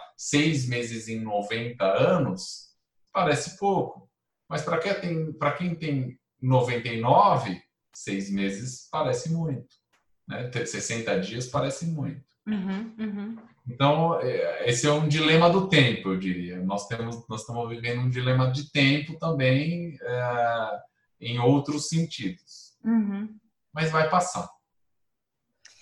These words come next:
Speaker 2: Vai passar, essa é a esperança de todo mundo, né?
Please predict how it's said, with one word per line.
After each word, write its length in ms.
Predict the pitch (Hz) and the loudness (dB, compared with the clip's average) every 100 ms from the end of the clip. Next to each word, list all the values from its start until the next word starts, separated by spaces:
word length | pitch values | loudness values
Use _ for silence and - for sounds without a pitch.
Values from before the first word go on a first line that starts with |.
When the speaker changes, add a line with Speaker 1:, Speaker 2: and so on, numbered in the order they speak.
| - - - _ _ _ | -20 -20 -20 _ _ _
Speaker 2:
Vai 280 | 208 233 247 | 6 8 10
passar, 400 | 320 - 277 214 | 8 8 8 8
essa 240 | 226 262 | 6 4
é 20 | |
a 20 | |
esperança 400 | 254 285 285 285 | 4 6 6 4
de 80 | 294 | 0
todo 220 | - 302 | 0 0
mundo, 340 | 330 247 202 196 | 2 4 2 2
né? 360 | 233 311 311 | 2 2 0